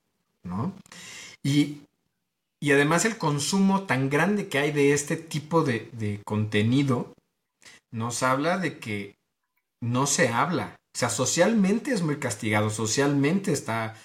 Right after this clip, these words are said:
mal visto, pero eso no quiere decir que no se consuma, quiere decir que sí se consume por ambos géneros, más por los hombres, por lo que hemos estado hablando, pero sí se consume. Entonces, pues uno nunca acaba de conocer a la persona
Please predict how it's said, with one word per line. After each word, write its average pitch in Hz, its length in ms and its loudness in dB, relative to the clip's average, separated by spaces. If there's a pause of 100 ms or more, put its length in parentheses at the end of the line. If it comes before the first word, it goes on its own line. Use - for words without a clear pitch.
(260)
mal 123 320 0
visto, 123 560 -8 (360)
pero 143 140 2
eso 190 100 2
no 214 80 4
quiere 208 140 0
decir 196 180 0
que 156 100 0
no 147 160 2
se 147 180 -2
consuma, 135 580 0
quiere 165 180 -4
decir 165 160 -6
que 110 160 -6
sí 151 180 -4
se 208 220 -2
consume 123 520 -2
por 113 220 -2
ambos 143 300 0
géneros, 120 360 -4
más 127 260 2
por 160 180 -2
los 143 180 0
hombres, 131 240 -2
por - 180 -10
lo - 60 -12
que - 80 -8
hemos 110 180 -4
estado 117 200 2
hablando, 113 400 0 (760)
pero 127 220 2
sí 156 160 -2
se 202 180 2
consume. 156 480 0
Entonces, 160 720 0 (360)
pues 131 140 -8
uno 226 160 0
nunca 226 220 0
acaba 151 260 4
de - 80 -2
conocer 123 340 -6
a 120 60 -4
la 104 160 -8
persona 117 640 -4